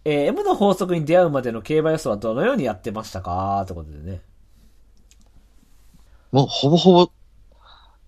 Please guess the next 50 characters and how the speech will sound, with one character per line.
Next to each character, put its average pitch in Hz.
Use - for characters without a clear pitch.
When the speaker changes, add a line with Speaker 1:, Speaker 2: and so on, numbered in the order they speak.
Speaker 2:
競 151
馬 131
新 139
聞 101
だ 110
け 135
や 120
っ -
た -
よ 85
ね。 104
Speaker 1:
ど、 143
ど 151
う -
や 160
っ 160
て -
や 151
っ 147
て 156
ま 143
し -
た？ 85
競 127
馬 135
新 143
聞 127
自 123
体 104
は。 85
Speaker 2:
新 117
聞 123
の 131
印 156
と、 156
あ 101
と 143
は 123
感 202
覚 175
か 196
な。 101
そ -
の 196
時、 214
当 214
時 127
は 101
あ 98
の、 95